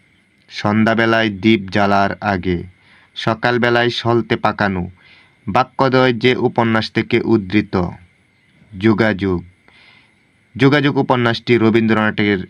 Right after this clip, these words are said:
একটি বিখ্যাত উপন্যাস। কালো বরফ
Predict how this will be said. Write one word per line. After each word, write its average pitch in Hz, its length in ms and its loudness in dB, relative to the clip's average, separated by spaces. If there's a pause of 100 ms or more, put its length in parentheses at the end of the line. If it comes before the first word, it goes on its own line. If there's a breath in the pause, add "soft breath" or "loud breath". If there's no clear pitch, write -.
একটি 104 340 -4
বিখ্যাত 98 400 -4
উপন্যাস। 92 840 -4 (1300 soft breath)
কালো 151 240 0
বরফ 110 380 0